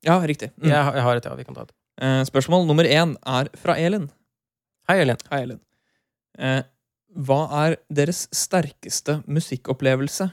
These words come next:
Speaker 1: slash minne?
Speaker 2: Det er, synes jeg er litt vanskelig.
Speaker 1: Den er kjempevanskelig.
Speaker 2: Ja.
Speaker 1: Det skal sies at, eh, dette spørsmålet er lenge siden vi fikk, og det er, eh, min skyld at vi ikke har svart på det ennå, fordi jeg synes det var så vanskelig å bestemme meg at jeg har bare utsatt det og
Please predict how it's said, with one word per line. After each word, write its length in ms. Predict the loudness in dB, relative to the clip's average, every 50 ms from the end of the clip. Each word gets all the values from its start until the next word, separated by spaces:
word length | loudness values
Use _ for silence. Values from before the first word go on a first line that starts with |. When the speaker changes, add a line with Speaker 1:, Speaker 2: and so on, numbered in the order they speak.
| -8
Speaker 1:
slash 380 | _ -10 -8 -8 -8 -8 -6 -4
minne? 340 | -2 -2 -2 -2 -4 -6 -8 -12 _ _ _
Speaker 2:
Det 80 | -2 0
er, 400 | 0 2 0 0 0 0 0 0
synes 200 | -2 -4 -6 -4
jeg 80 | -2 0
er 40 | 0
litt 120 | 0 0
vanskelig. 440 | 0 -2 -2 -2 -6 -6 -4 -4 -2
Speaker 1:
Den 80 | -2 -2
er 120 | 0 0
kjempevanskelig. 540 | 0 0 0 -2 -6 -6 -4 -2 -2 -2 -2 -4 _ _ _ _ _ _ _ _ _ _ _ _ _ _ -6
Speaker 2:
Ja. 140 | -6 -6 -8 _ _ -4
Speaker 1:
Det 80 | -2 2
skal 180 | 4 4 4
sies 340 | 4 4 2 2 2 2 2
at, 220 | 2 2 2 _ 2
eh, 180 | 2 2 4 2
dette 200 | 0 0 -2 -2 -2
spørsmålet 420 | 0 0 0 -2 0 0 2 4
er 100 | 4 4
lenge 300 | 2 2 0 -2 -4 -6
siden 200 | -6 -6 -4 -4 -2
vi 40 | 0
fikk, 380 | 2 0 0 0 -6 -20 -20 _ _ 0
og 140 | 2 2
det 100 | 4 4
er, 280 | 4 2 2 2 2 2
eh, 200 | 4 4 4 2
min 500 | 2 -2 -4 -4 -2 -2 -2 -2 -4 -6 _ _ _ -8
skyld 260 | -4 0 0 2 2
at 160 | 0 -2 -4
vi 180 | -4 -4 -4 -4
ikke 300 | -4 -6 -8 _ -6 -6
har 80 | -4 -4
svart 300 | -2 -2 -2 -2 -2 -2
på 80 | -2 0
det 100 | 0 0
ennå, 180 | 0 0 -2 -2
fordi 360 | 0 0 0 2 2 0 -2 -6 _ _ _ _ _ -2
jeg 120 | 0 0
synes 160 | 0 0 0 2
det 100 | 2 2
var 80 | 2 2
så 120 | 0 0 2
vanskelig 680 | 2 2 0 -2 -6 -8 -10 -10 -8 -6 -4 -4 -4
å 320 | -2 -2 0 0 0 0 -2 _ _ _ _ _ _ _ _ -2
bestemme 360 | 0 0 0 0 -2 -2 0
meg 200 | -2 -2 -2 -2 -4
at 120 | -4 -4
jeg 80 | -2 0
har 60 | 2
bare 180 | 4 4 2 2
utsatt 480 | 0 -4 -6 -8 -6 -4 -2 -2 0 2
det 100 | 2 4
og 100 | 4 4